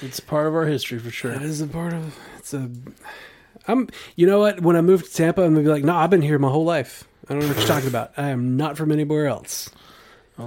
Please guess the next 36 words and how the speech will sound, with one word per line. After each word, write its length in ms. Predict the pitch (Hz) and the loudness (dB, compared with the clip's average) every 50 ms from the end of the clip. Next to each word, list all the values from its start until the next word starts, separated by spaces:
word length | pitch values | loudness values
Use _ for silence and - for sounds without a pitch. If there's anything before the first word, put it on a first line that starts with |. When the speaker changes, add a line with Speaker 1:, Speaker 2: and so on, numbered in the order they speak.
| 120 123 | -12 -12
Speaker 1:
I'm 80 | 123 | -12
sure. 200 | 117 - - - | -12 -12 -10 -8
Speaker 2:
I'm 40 | 127 | -8
just 100 | 127 123 | -6 -2
gonna 140 | - 135 127 | -2 -2 -2
disown 460 | 117 120 139 143 123 - 156 139 135 143 | -2 0 0 0 2 2 2 2 4 4
<laughs> 20 | |
Alabama 680 | 135 123 113 - 170 - - - 247 - - 294 233 - | 4 2 2 2 2 2 4 2 2 4 4 4 4 4
entirely. 640 | 190 175 - 175 135 131 139 139 127 127 127 127 - _ _ _ _ _ _ _ _ _ _ _ - - - 214 - - - - - - - - | 2 -2 -4 -4 -4 -2 -2 -2 -2 -4 -6 -8 -8 _ _ _ _ _ _ _ _ _ _ _ -20 -8 -8 -8 -8 -8 -18 -16 -16 -16 -10 -6
Oh, 380 | 151 156 160 160 156 147 135 131 | -2 0 2 2 4 4 4 4
man. 320 | 131 139 135 123 120 127 - - | 4 2 2 2 0 -4 0 2
Uh, 240 | 202 196 185 185 | 4 6 6 6
Sherman 300 | 180 - - 285 294 254 | 4 4 2 2 2 2
Smith 240 | - 233 330 294 208 | 2 2 2 2 2
said 180 | - 247 202 180 - | 2 0 0 2 4
to 140 | 202 190 | 4 4
us, 280 | 180 - - - - - - - | 4 4 0 -4 -4 -6 -6 -4
uh, 140 | 165 156 156 | -4 -2 -2
looks 200 | 170 208 208 - | -2 -2 -2 -4
like, 140 | 339 240 - | -6 -4 0
oh, 300 | 214 262 185 156 135 - _ _ _ _ - - - - _ _ _ _ - | 0 0 2 0 -4 -8 _ _ _ _ -20 -20 -20 -20 _ _ _ _ -14
this 100 | 185 175 | -8 -4
is 40 | 190 | -2
our 80 | 175 | 0
last 260 | 330 359 285 - - | 0 0 0 -2 -2
piece 160 | - 220 196 - | -4 -6 -6 -4
of 60 | 170 | -2
feedback. 420 | - 269 277 190 131 117 - - | 0 0 0 0 0 -4 -4 -4
So 100 | - - | -2 2
let's 160 | 175 202 202 | 2 2 4
make 160 | 233 262 262 247 | 4 4 4 4
it 60 | 254 | 2
a 60 | 240 | 2
good 180 | 226 311 302 254 | 4 4 6 6
one, 120 | 247 220 | 6 4
Sherman. 480 | - - 254 254 240 247 240 220 180 - | 4 6 4 4 6 6 4 2 2 -2